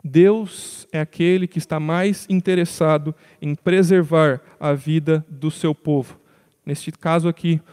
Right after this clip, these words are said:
do povo de Israel. E aí, ele vai mostrar duas ideias muito interessantes sobre como Deus vai cuidar do seu povo. Deus está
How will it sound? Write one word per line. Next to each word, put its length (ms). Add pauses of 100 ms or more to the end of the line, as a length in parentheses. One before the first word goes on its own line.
(120)
do 80
povo 320
de 80
Israel. 400 (640)
E 80
aí, 380 (680)
ele 180
vai 180
mostrar 480
duas 320
ideias 320
muito 280
interessantes 680
sobre 440 (300)
como 260
Deus 320
vai 140
cuidar 300
do 80
seu 180
povo. 340 (560)
Deus 680
está 460